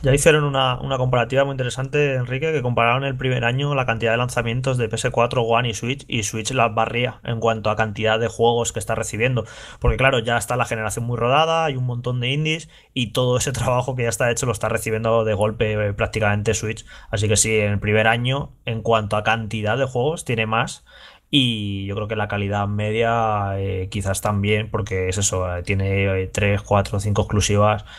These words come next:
que son muy potentes, pero sí, lo de, el apoyo a los indies a mí me parece muy, muy, uno de los factores más interesantes de la consola,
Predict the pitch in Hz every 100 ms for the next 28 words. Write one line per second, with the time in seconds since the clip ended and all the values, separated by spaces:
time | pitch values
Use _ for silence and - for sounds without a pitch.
0 | - - 113 110 104 117 104 98 113 117
1 | 104 95 98 - 110 104 95 92 95 104
2 | 110 113 120 107 120 127 120 139 147 117
3 | 113 113 110 123 127 117 123 135 127 110
4 | - - 113 120 131 151 143 113 101 104
5 | 110 104 101 98 101 143 127